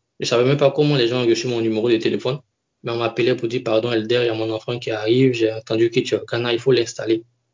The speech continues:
Et ça, je ne, j'aurais pas pu, comment dire ça ?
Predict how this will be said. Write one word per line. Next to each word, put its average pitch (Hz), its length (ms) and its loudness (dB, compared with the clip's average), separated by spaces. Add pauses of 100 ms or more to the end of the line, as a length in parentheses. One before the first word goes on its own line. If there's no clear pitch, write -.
(120)
Et 113 160 4
ça, 139 240 2
je 123 160 2
ne, 127 180 -2 (440)
j'aurais 123 300 -2
pas 147 220 0
pu, 143 440 0 (180)
comment 127 220 -2
dire 113 100 -2
ça ? - 160 -8